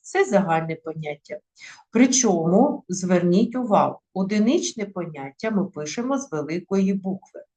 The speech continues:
Наприклад, замок. Замків у нас багато, але конкретизується Паланок. Цей замок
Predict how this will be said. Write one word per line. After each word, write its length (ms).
Наприклад, 720
замок. 840
Замків 540
у 40
нас 280
багато, 600
але 320
конкретизується 1600
Паланок. 960
Цей 380
замок 500